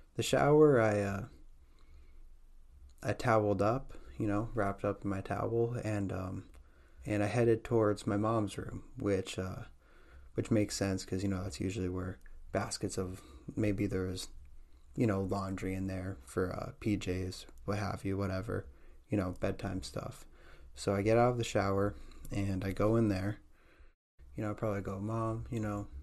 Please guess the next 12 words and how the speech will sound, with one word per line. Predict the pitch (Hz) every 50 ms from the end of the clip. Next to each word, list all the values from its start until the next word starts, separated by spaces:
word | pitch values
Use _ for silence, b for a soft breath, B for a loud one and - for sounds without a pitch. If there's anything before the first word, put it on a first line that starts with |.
| - - -
whatever | 123 113 110 110 107 113 110
I | 107 107 107
needed | 107 107 107 104 107 107 110 107 107 - - -
being | - 110 104 104 104
a | 101
kid. | - - - 110 104 101 101 - - 143 139 - -
But, | 110 110 107
uh, | 101 95 101 110 - - - b b b b b b b b b b b b b b - - - - - - - - - - - - - -
and | - 120 113 107 104 104 101 98 98 -
in | - 113 110
my | 113 123 160
mind, | 185 170 123 107 107 104 101 101 101 -